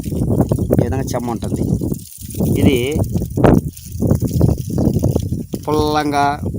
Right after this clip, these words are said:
ఒగురుగా, చేదుగా ఉంటుంది. ఇది, ఇది, ఇది బండలలో పడుతుంది. బండలలో, బండలలో పుట్టి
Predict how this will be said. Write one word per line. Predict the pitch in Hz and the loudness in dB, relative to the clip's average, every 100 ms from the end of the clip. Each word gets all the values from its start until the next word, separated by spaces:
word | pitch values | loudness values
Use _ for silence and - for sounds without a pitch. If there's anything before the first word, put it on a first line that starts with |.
| - - - - - 117 | -8 -10 -14 -12 -10 -2
ఒగురుగా, | 131 131 135 127 131 131 135 - - - - | 0 2 2 2 2 0 -4 -6 -8 -10 -8
చేదుగా | 139 139 139 135 127 127 123 - | 0 2 2 0 0 0 2 4
ఉంటుంది. | - - - - - - | 4 4 4 4 6 6
ఇది, | - - - - - - - - - - - - - - - | 8 8 8 8 10 10 10 10 10 10 8 8 8 6 4
ఇది, | - - - - - - - - - | 2 2 -4 -16 -20 -20 -20 -16 -4
ఇది | - - - - - - - - - - - - - - - - - 127 | 4 4 6 4 4 2 -2 -6 -8 -12 -16 -20 -20 -20 -18 -14 -6 2
బండలలో | 139 151 143 139 127 | 2 4 0 0 -2
పడుతుంది. | 120 113 113 95 - - - 101 | -4 -4 -6 -10 -12 -16 -14 -8
బండలలో, | 120 127 123 104 - - - - - _ _ _ _ - - - - - _ 117 | -4 -2 -4 -4 -8 -10 -16 -20 -20 _ _ _ _ -20 -20 -20 -20 -20 _ -10
బండలలో | 127 151 156 147 143 135 | -4 -2 -2 -2 -4 -8
పుట్టి | 131 151 | -8 -6